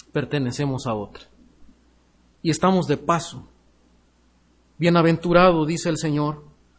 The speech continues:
"aquel siervo al cual cuando su Señor venga, le halle haciendo así. De cierto os digo que sobre todos sus bienes le pondrá". ¿Con qué actitud estás viviendo la vida cristiana?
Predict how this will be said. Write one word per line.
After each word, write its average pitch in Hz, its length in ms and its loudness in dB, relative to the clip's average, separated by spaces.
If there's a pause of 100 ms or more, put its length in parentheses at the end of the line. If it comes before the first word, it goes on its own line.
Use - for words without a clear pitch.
(200)
"aquel 196 320 2
siervo 190 380 6
al 165 120 4
cual 196 260 6
cuando 185 260 4
su 160 120 -6
Señor 175 400 2
venga, 175 540 2 (100)
le 190 160 6
halle 214 260 8
haciendo 226 420 8
así. 277 580 2 (300)
De 214 140 4
cierto 254 360 6
os 202 120 4
digo 285 460 8
que 226 120 6
sobre 202 300 6
todos 285 680 8
sus 190 200 -6
bienes 185 340 2
le 139 120 -4
pondrá". 110 460 -8 (800)
¿Con 175 160 -2
qué 190 120 2
actitud 202 640 0 (1160)
estás 143 300 -6
viviendo 131 360 -4
la 117 120 -6
vida 107 220 -10
cristiana? 104 520 -12